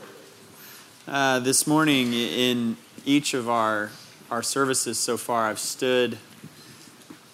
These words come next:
in the back and we've sung that middle song there, uh,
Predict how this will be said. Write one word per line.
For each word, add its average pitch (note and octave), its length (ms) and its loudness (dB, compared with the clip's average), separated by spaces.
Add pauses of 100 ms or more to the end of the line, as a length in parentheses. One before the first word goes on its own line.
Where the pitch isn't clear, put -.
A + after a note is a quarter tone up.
in B2 140 -4
the A2+ 60 -4
back A#2 520 0 (160)
and A#2 240 -4
we've A#2 200 0
sung C3+ 520 0
that B2 380 2
middle C#3+ 680 4
song D3+ 520 0
there, D#3+ 400 0 (280)
uh, B2 360 -6